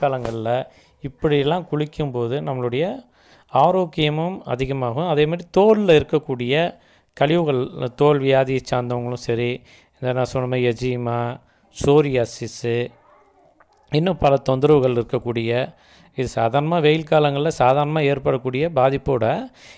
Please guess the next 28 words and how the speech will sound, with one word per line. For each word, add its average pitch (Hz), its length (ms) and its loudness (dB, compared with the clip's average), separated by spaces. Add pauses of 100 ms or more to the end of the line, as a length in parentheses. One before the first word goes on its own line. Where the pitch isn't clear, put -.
இவங்களும் 208 420 4
இந்த 165 200 2
மாதிரி 151 640 2
செய்யும்போது, 139 840 -2 (460)
உங்க 143 180 -2
உடம்புல 160 320 2
இருக்கக்கூடிய 127 440 2
ஒவ்வொரு 151 600 4
கழிவுகளும் 143 460 2
வெளியே 160 260 4
ஆரம்பிக்கும். 127 840 0 (480)
அப்ப 143 160 0
நம்ம 156 220 2
வெளியே 180 420 6
ஏற-, 175 600 6
வெளியே 160 260 4
ஆரம்-, 165 500 2
வெ-, 143 840 2
வெளியேறும்போது, 156 1040 2 (260)
அது 131 320 0
தொந்தரவுன்னு 190 420 4
நினைக்காதீங்க, 135 560 2
அது 131 240 0
கழிவுன்னு 147 520 2
நினச்சிக்கோங்க. - 420 -10 (360)
நம்ம 151 220 2
என்ன 170 180 0
பண்ணுவோம்னா, 170 420 2